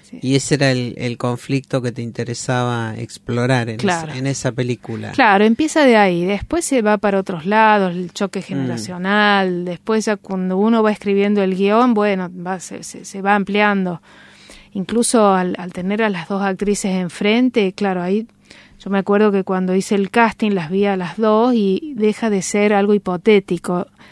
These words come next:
Speaker 1: eh,
Speaker 2: Mm.
Speaker 1: eh, algo hipotética la escena, porque las ves a las dos y, y te das cuenta de lo que estás hablando. Claro, acá hay un, una diferencia de lenguajes, de generaciones, de concepciones, de, de autopercibimientos de, de, de ellas mismas. Este, entonces, bueno,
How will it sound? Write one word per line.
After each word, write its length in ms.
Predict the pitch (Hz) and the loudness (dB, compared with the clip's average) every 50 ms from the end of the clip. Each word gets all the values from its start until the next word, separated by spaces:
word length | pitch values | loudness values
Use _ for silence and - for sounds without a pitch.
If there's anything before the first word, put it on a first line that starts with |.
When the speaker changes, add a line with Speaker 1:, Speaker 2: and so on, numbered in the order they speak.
| - - - _ _ _ - | -20 -20 -20 _ _ _ -8
Speaker 1:
eh, 320 | 202 180 180 180 180 - | -6 -4 -2 -2 -4 -4
Speaker 2:
Mm. 60 | - 113 | -6 -6
Speaker 1:
eh, 140 | 98 - - - | -8 -8 -8 -6
algo 260 | - 202 208 214 208 | -4 -2 0 2 0
hipotética 480 | 196 208 202 185 208 220 220 208 202 | 2 0 0 2 2 2 2 2 2
la 100 | 190 190 | 2 2
escena, 380 | 175 170 - 254 240 226 208 185 | 0 2 4 4 4 6 4 4
porque 280 | 165 190 185 - 202 190 | 2 0 -2 -2 -2 -2
las 200 | 190 180 - - | -2 -4 -2 0
ves 140 | 240 240 | 0 0
a 100 | 240 233 | 0 0
las 220 | 214 196 185 190 190 | 0 0 0 0 2
dos 120 | 233 262 | 2 4
y, 200 | 262 233 208 - - | 4 4 2 0 -4
y 180 | - 208 196 208 | -6 -8 -8 -8
te 200 | _ - 208 202 | _ -4 0 0
das 160 | 208 214 - | 0 0 0
cuenta 240 | - 226 220 - 226 | 0 -2 0 2 0
de 80 | 208 | 0
lo 80 | 190 170 | 0 -4
que 80 | - | -6
estás 240 | - - - 208 196 | -8 -4 -2 -2 0
hablando. 520 | 190 190 190 220 247 247 214 190 185 180 170 | 2 2 2 4 4 4 4 2 0 -4 -2
Claro, 280 | - 226 220 190 190 | 0 0 2 2 0
acá 140 | 175 - 202 | 0 0 0
hay 100 | 202 208 | 0 2
un, 260 | 208 208 208 214 208 196 - - - - - - - - - - | 2 2 0 -2 -4 -6 -10 -18 -20 -20 -20 -20 -20 -20 -16 -6
una 120 | - 196 196 | -2 0 0
diferencia 500 | 202 175 - 196 190 196 208 190 - 214 | 0 0 0 0 2 2 2 2 2 2
de 60 | 196 | 2
lenguajes, 640 | 185 185 185 180 180 190 202 208 220 214 - - 214 | 2 0 -2 -2 0 2 2 2 2 0 -2 -4 -4
de 80 | 202 180 | -4 -4
generaciones, 880 | - 196 180 180 175 175 175 165 - - - 202 196 202 208 208 202 190 | -6 -6 -6 -6 -6 -6 -6 -8 -8 -6 -4 -2 0 0 2 2 2 0
de 60 | 190 | -2
concepciones, 840 | - - 180 175 - - 175 175 - - - 202 196 202 208 202 185 180 | -2 -4 -6 -4 -4 -4 -6 -6 -6 -4 -2 0 0 2 2 0 0 -2
de, 240 | 180 208 151 - _ _ - - - - - _ - | -6 -10 -12 -14 _ _ -20 -20 -20 -20 -20 _ -2
de 80 | 208 | 0
autopercibimientos 1500 | 196 196 190 - 208 190 185 _ _ _ _ _ _ - - 190 175 165 - - 202 196 190 185 190 202 208 214 208 220 196 | 2 2 2 2 0 0 -2 _ _ _ _ _ _ -14 -12 -12 -10 -10 -8 -6 -4 -2 -2 0 0 0 -2 -2 -2 -2 -2
de, 160 | 185 185 - - | -2 -4 -6 -8
de, 300 | 214 202 196 185 196 - - | -10 -10 -10 -10 -10 -10 -10
de 180 | 196 190 180 180 | -8 -8 -6 -6
ellas 280 | 175 185 170 - - | -6 -6 -8 -4 0
mismas. 480 | 214 226 220 202 165 190 185 185 185 185 - - - - - - - - - - - - - - | 2 2 2 2 2 -2 -4 -4 -4 -6 -8 -16 -20 -20 -20 -20 -20 -20 -20 -20 -20 -20 -16 -10
Este, 320 | - 185 165 - - - | -8 -8 -8 -6 -6 -6
entonces, 380 | 180 175 - 196 - - 214 185 | -6 -4 -4 -6 -4 -4 -6 -4
bueno, 460 | 196 185 175 165 196 196 190 190 185 | -4 -6 -6 -8 -10 -12 -14 -14 -18